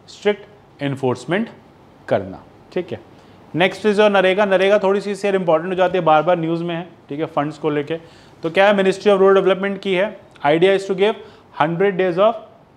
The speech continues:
work। तो ये क्या कहता है, statutory minimum wage की बात करता है, मतलब लॉ के according व-, wage मिलेगी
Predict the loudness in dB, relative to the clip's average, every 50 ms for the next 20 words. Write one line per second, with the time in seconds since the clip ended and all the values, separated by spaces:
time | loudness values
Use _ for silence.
0 | 0 2 2 2 0 -6 -12 -20 -20 -20 -20 -16 _ -8 -2 0 0 0 2 0
1 | 0 0 2 -2 -2 -2 -4 -6 -6 -8 -2 -2 -2 -2 -2 -4 -4 -4 -4 -2
2 | -2 -2 -2 -2 -2 -2 -2 -2 -2 -6 -8 -4 -2 0 0 0 -2 -6 -6 0
3 | 2 2 2 2 0 -4 -4 -2 -2 -2 -4 -4 -6 -12 -20 -20 -20 -10 _ -6
4 | -2 -2 -2 -2 -2 -8 -16 -20 -20 -14 _ 0 4 4 4 4 2 0 0 0
5 | 0 0 0 -4 -4 -4 -4 -4 -4 -4 -4 -4 -4 -4 -2 -2 -2 -2 -2 -2
6 | -2 -4 -6 -8